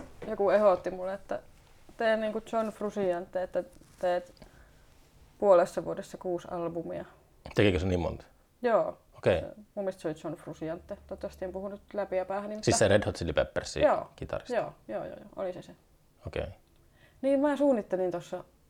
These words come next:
Speaker 1: jotenkin, että vois tehdä semmosen puolen vuoden aikana ihan sikana
Speaker 2: Mm.
Speaker 1: julkaisuja. Tai, tai kyllä toi jotenkin jäi toi tommonen nopea tekotapa ja riskaabeli hommeli sillä lailla, niinku,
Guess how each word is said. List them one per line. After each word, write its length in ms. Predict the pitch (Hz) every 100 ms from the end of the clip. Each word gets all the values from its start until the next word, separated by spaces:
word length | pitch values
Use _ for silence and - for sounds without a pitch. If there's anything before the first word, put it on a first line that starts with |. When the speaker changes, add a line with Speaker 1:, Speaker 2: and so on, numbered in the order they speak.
| _ _ _ _ _ _ _ -
Speaker 1:
jotenkin, 380 | 185 185 - 175 _ _ -
että 140 | 208 214
vois 100 | 214
tehdä 280 | 214 180
semmosen 400 | 160 180 156 180
puolen 340 | 175 180 175 156
vuoden 260 | 156 175
aikana 420 | 180 175 196 190 - - _ _ _ _ _ _ _ _ _ _ _
ihan 220 | - 202 202
sikana 560 | - 254 - - - - _ - - - -
Speaker 2:
Mm. 280 | 160 139 135
Speaker 1:
julkaisuja. 440 | 185 170 202 220 - - - - - _ _ _ - - _ - - -
Tai, 160 | 196 185 -
tai 140 | 185 190 -
kyllä 140 | 196
toi 100 | 190
jotenkin 300 | 185 185 185
jäi 240 | 180 170 151
toi 240 | 120 170
tommonen 380 | 170 180 185 175
nopea 360 | 180 190 185
tekotapa 720 | 190 202 202 202 202 214 214
ja 180 | 208 214 - _ - - - _
riskaabeli 920 | 185 214 208 - 208 202 220 214 226 - _ 208 -
hommeli 460 | 214 214 214 233
sillä 260 | 220 226 220
lailla, 300 | 208 220 -
niinku, 340 | 214 - -